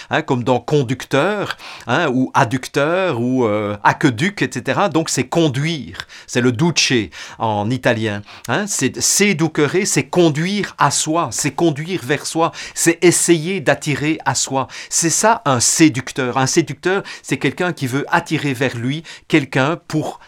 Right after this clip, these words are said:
vivre quelque chose avec lui. Et ce qui est intéressant aussi, parce que j'ai été retrouvé dans mes dictionnaires de latin, euh, l'origine du mot, euh, plaire,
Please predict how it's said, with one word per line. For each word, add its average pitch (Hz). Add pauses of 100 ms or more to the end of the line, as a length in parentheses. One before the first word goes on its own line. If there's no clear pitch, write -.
(140)
vivre 135
quelque 127
chose 131
avec 104
lui. 98 (440)
Et 165
ce -
qui -
est 170
intéressant 175
aussi, 190
parce 131
que 120
j'ai 110
été 117
retrouvé 135
dans 113
mes 101
dictionnaires 127
de 117
latin, 131 (380)
euh, 110
l'origine 151
du 117
mot, 123 (400)
euh, 92 (180)
plaire, 147